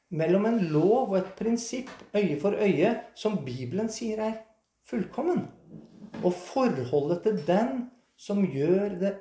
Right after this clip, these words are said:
onde mot oss. Hvordan skal vi forstå dette? Her tror jeg det er mange som er forvirret. Vi lever i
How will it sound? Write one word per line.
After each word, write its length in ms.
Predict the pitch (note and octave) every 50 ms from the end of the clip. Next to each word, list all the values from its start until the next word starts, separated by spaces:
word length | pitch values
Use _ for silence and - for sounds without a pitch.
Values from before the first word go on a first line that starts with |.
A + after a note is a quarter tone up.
| -
onde 480 | G#3+ G#3+ F#3+ C#3 A2 G#2+ A2 C#3+ E3+ F#3
mot 240 | G3 A3 A3+ - - -
oss. 400 | B3+ B3+ - - - - - - - _ _ _ _ _ _ _ _ _ _ _ _ _ _ _ _ _ _ _ _ _ _ _ _ _ _ _ _ _ _ _ _ _ _ _ _ _ _ - - - - - - - - - - - - - - - _ _ _ _
Hvordan 180 | - F#3 A3 A3+
skal 160 | - - A#3 B3
vi 80 | A#3+ B3
forstå 300 | C#4 - - - A3 A#3 B3 A#3+
dette? 240 | G3+ - - - - - - - - _ - _ _ _ _ _ _ _ _ _ _ _ _ _ _ -
Her 80 | F3+ F3+
tror 140 | - F#3 F3+
jeg 100 | F3 F3
det 60 | F#3 G3
er 100 | G3+ G#3
mange 460 | A3 G#3+ E3+ B2 A2 A2+ D3 D#3 D#3
som 180 | - - E3+ E3 D3+ D3+ - _ _ _ _ _ _ _ _ _ _ _ _ _ _ _ _ _ _ _ _ _ _ _ -
er 100 | D3+ D3+ D3+
forvirret. 300 | D3 A#2 A#2 - - - - _ _ _ _ _ _ _ _ _ _ _ - - - _ _ _ _ _ _ _ _ - - - - - - - - _ _ _ _ _ _ _ _ _ _ _ _ _ _ _ _ _ _ _ _ _ _ _ -
Vi 200 | E3+ G#3+ B3+ C#4
lever 300 | A#3+ A3 G3+ G3 G3 A3
i 20 | B3